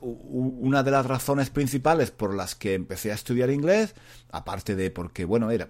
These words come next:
podía ser algo in-, útil para el trabajo, pues era porque yo quería entender, eh, las canciones de los Beatles, de John Lennon, <laughs> de, de gente así, ¿no?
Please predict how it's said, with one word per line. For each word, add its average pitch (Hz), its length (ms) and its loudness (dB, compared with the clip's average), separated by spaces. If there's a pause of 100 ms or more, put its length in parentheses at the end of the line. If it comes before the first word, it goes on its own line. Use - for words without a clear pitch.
(140)
podía 95 360 -4
ser 95 200 -2
algo 95 240 -2
in-, 92 120 -4 (200)
útil 127 340 2
para 87 320 -4
el 85 80 -8
trabajo, 156 640 -4 (1040)
pues 117 540 6
era 113 240 2
porque 208 300 4
yo 117 120 4
quería 160 380 4
entender, 170 760 4
eh, 110 440 4
las 107 180 -2
canciones 113 540 0
de 98 240 2
los 90 180 -4
Beatles, 196 560 6
de 113 180 4
John 113 180 6
Lennon, 202 640 4
<laughs> - 0 -
de, 160 120 2 (960)
de 120 400 8
gente 156 300 2
así, 101 300 -2
¿no? 123 180 -2